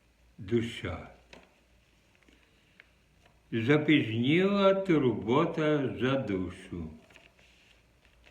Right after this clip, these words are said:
Це ще добре, як при житті, е, схаменеться людина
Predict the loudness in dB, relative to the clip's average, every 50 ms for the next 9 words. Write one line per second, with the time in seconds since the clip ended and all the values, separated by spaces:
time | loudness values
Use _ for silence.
0 | _ _ _ _ _ _ _ _ _ _ _ _ _ -20 -20 _ _ _ _ -8
1 | -2 0 0 0 2 2 0 0 2 2 2 2 4 4 4 4 4 4 4 4
2 | 2 0 -2 -4 -8 -14 -16 -20 -20 -20 _ _ _ _ _ -14 -14 -12 -14 -18
3 | -10 -6 0 2 2 2 2 0 -6 -10 -4 -2 2 2 2 2 2 0 0 0
4 | 0 0 -2 -6 -8 -2 2 4 4 4 4 0 -4 -8 -12 -16 -20 -20 -20 -20
5 | _ -20 -20 -20 _ _ _ -20 -20 _ -20 -20 -20 -20 -20 _ -20 -20 -20 -20
6 | -20 -20 -20 -20 -20 -20 -20 -14 -4 -2 2 2 2 0 0 -6 -10 -12 -14 -8
7 | -2 2 2 4 6 4 4 6 4 4 2 0 -2 -2 0 0 2 2 2 0
8 | 0 0 -2 -2 -2 -2 -6 -8 -10